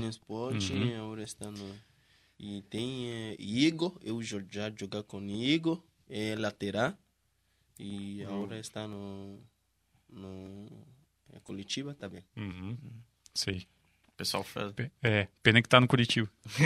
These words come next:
Speaker 2: É,
Speaker 3: Sabia que
Speaker 2: deixando
Speaker 3: alguma
Speaker 2: só um
Speaker 3: coisa.
Speaker 2: espaço pro meu lado
Speaker 3: Pelo menos o
Speaker 2: atleticano
Speaker 3: Denner,
Speaker 2: aqui.
Speaker 3: o Denner tá no,
Speaker 2: É.
Speaker 3: tá no time certo, né?
Speaker 2: <laughs> O Denner
Speaker 3: Foi
Speaker 2: tá
Speaker 3: pro
Speaker 2: no
Speaker 3: lado
Speaker 2: time
Speaker 3: certo
Speaker 2: certo.
Speaker 3: do Paraná.
Speaker 2: É.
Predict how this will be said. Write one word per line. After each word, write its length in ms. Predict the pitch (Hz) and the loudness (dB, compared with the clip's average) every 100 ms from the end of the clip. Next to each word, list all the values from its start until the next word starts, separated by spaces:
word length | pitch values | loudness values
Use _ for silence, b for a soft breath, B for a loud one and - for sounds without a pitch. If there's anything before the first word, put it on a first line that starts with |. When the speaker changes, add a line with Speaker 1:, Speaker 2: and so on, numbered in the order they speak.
| - | 12
Speaker 2:
É, 140 | 165 143 | 12 12
Speaker 3:
Sabia 380 | - 127 131 | 10 12 12
que 60 | 120 | 10
Speaker 2:
deixando 340 | 107 110 127 | 8 10 12
Speaker 3:
alguma 120 | 123 - | 12 12
Speaker 2:
só 80 | |
um 40 | 139 | 12
Speaker 3:
coisa. 140 | 139 | 12
Speaker 2:
espaço 320 | 113 131 131 - | 12 12 12 10
pro 100 | 120 | 8
meu 80 | 110 | 12
lado 180 | 113 | 12
Speaker 3:
Pelo 120 | 135 143 | 12 12
menos 240 | 147 113 | 12 12
o 80 | 170 | 10
Speaker 2:
atleticano 280 | 143 156 165 | 12 12 12
Speaker 3:
Denner, 140 | 170 | 8
Speaker 2:
aqui. 80 | 147 | 10
Speaker 3:
o 40 | |
Denner 280 | 147 165 175 | 10 10 8
tá 140 | 165 165 | 6 6
no, 80 | 170 | 10
Speaker 2:
É. 180 | 117 123 | 12 12
Speaker 3:
tá 160 | 151 | 12
no 100 | 147 | 10
time 220 | 127 156 | 10 8
certo, 340 | 127 143 123 117 | 12 12 12 8
né? 200 | 110 110 | 4 4
Speaker 2:
<laughs> 40 | |
O 40 | 107 | 2
Denner 280 | 95 104 117 | 0 4 8
Speaker 3:
Foi 80 | |
Speaker 2:
tá 60 | 120 | 10
Speaker 3:
pro 40 | |
Speaker 2:
no 100 | 120 | 12
Speaker 3:
lado 60 | 127 | 12
Speaker 2:
time 160 | 127 117 | 12 12
Speaker 3:
certo 180 | 127 113 | 12 12
Speaker 2:
certo. 140 | 107 110 | 12 10
Speaker 3:
do 40 | |
Paraná. 400 | 113 110 110 110 | 6 6 4 4
Speaker 2:
É. 300 | 104 98 | 2 2